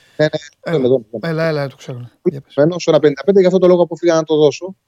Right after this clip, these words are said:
Speaker 2: Μμμ.
Speaker 1: Σε κάθε περίπτωση, πάντως, ναι, άμα επέλεγα κάτι το Καραϊσκάκι, θα ήταν το over δυόμιση.
Speaker 2: Αχα.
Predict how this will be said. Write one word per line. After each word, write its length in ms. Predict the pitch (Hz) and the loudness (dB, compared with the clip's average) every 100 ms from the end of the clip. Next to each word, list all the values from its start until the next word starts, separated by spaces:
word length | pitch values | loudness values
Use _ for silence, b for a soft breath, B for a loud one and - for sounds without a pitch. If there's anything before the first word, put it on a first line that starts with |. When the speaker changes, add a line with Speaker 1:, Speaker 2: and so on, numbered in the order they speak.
| _ 165 | _ -20
Speaker 2:
Μμμ. 100 | 165 B B _ | -20 B B _
Speaker 1:
Σε 120 | 202 | 0
κάθε 240 | 220 214 | 2 2
περίπτωση, 340 | 196 226 208 208 | 0 0 0 0
πάντως, 220 | 233 202 | 0 0
ναι, 180 | 190 139 143 | 0 -2 -4
άμα 280 | 190 208 185 175 170 165 165 160 165 | -4 -2 0 0 0 0 0 0 -2
επέλεγα 340 | 160 196 185 165 | -4 0 0 0
κάτι 140 | 175 | -4
το 60 | 165 | -2
Καραϊσκάκι, 320 | 143 220 180 | -2 -2 -2
θα 60 | 185 | -4
ήταν 140 | 170 | -2
το 80 | 175 | 0
over 240 | 160 147 131 | 0 0 -2
δυόμιση. 400 | 131 107 - - | -6 -6 -16 -14
Speaker 2:
Αχα. 260 | - 135 | -10 -10